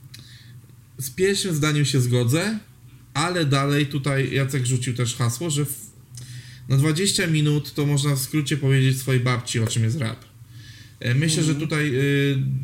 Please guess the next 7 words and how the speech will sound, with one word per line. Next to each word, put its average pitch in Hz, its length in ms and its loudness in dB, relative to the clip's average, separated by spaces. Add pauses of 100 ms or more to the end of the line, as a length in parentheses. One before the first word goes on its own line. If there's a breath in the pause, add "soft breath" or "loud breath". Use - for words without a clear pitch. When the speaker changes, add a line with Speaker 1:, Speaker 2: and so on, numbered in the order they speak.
(140)
Speaker 1:
dobrym, 147 500 2
e, 143 500 2
dobrym 139 360 0
patentem 151 460 -2
byłoby 147 320 2
to, 156 140 -2
żeby 147 300 0